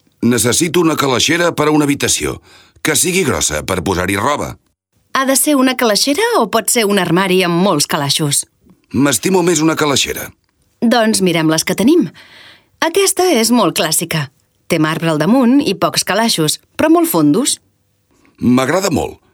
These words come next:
Speaker 1: Quan era petita en tenia una de molt semblant a casa dels meus pares, però ha de ser per la meva filla i vull que sigui més moderna.
Speaker 2: Doncs vingui cap aquí.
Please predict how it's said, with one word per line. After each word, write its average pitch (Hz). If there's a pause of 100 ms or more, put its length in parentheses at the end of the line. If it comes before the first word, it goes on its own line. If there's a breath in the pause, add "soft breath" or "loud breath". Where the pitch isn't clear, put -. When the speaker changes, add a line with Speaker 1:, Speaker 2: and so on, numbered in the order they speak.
(420 loud breath)
Speaker 1:
Quan 92
era 110
petita 113
en 131
tenia 92
una 123
de 127
molt 113
semblant 113
a 139
casa 95
dels 87
meus 80
pares, 110 (500 loud breath)
però 127
ha 139
de 143
ser 151
per 151
la 127
meva 139
filla 110 (180)
i 113
vull 92
que 117
sigui 131
més 113
moderna. 82 (920)
Speaker 2:
Doncs 196
vingui 190
cap 170
aquí. 151